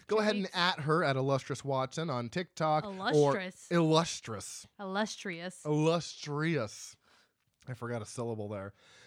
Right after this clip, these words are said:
Speaker 1: Uh, she's on Instagram. Fa-, well, you're not on Facebook. You gotta get on Facebook, even though that's apparently where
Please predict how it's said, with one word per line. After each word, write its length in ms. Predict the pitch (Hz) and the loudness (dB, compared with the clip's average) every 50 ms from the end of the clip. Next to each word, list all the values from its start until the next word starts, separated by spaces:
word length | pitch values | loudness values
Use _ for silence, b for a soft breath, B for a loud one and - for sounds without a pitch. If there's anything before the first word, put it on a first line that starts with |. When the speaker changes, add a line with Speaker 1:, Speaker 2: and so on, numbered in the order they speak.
| B - | B -2
Speaker 1:
Uh, 180 | 131 123 123 123 | 0 2 2 0
she's 220 | - - 202 160 147 | 0 -2 -4 -2 -2
on 100 | 139 135 | -2 -2
Instagram. 640 | - 170 160 - - 131 120 123 117 113 107 104 95 _ _ - | -2 -4 -6 -6 -6 -8 -6 -6 -6 -4 -6 -8 -10 _ _ -6
Fa-, 160 | 131 123 - - | -6 -4 -4 -4
well, 160 | 147 135 147 | 0 0 0
you're 140 | 156 202 262 | 2 2 2
not 140 | 302 302 | 2 2
on 100 | 285 269 | 2 2
Facebook. 340 | 233 262 247 220 - 147 131 151 | 2 0 0 0 0 -4 -4 -4
You 60 | 208 | 0
gotta 180 | 226 311 269 220 | 0 2 2 2
get 100 | 196 175 | 2 0
on 140 | 139 123 - | -2 -2 -2
Facebook, 460 | - 170 156 151 - - 123 113 123 | 0 2 2 2 0 -2 -6 -4 -4
even 160 | 135 151 151 | -4 -2 0
though 100 | 147 139 | 0 0
that's 180 | 139 135 - - | 0 0 -2 -2
apparently 480 | 101 - - 180 165 170 151 156 147 | -8 -6 -2 -2 0 0 0 0 0
where 280 | 143 135 131 127 120 | 0 2 0 0 0